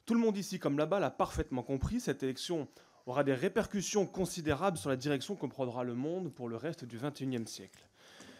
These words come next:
L'élection de deux mille vingt, qui s'était déroulée dans un contexte déjà très tendu et sujette à de nombreuses polémiques, je n'y reviens pas,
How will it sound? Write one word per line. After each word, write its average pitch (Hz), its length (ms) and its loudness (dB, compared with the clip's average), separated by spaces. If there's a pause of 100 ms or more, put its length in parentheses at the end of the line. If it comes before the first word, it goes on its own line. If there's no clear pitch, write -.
(240)
L'élection 175 340 4
de 196 80 4
deux 170 100 4
mille 170 180 2
vingt, 214 140 4
qui 214 120 0
s'était 170 200 2
déroulée 156 320 4
dans 147 200 2
un 135 40 2
contexte 151 460 -4
déjà 131 260 0
très 185 220 0
tendu 180 420 2
et 135 40 4
sujette 156 440 2
à 127 60 0
de 120 80 -2
nombreuses 147 480 2
polémiques, 135 480 0
je 131 80 -2
n'y 110 80 -4
reviens 107 260 -6
pas, 180 380 0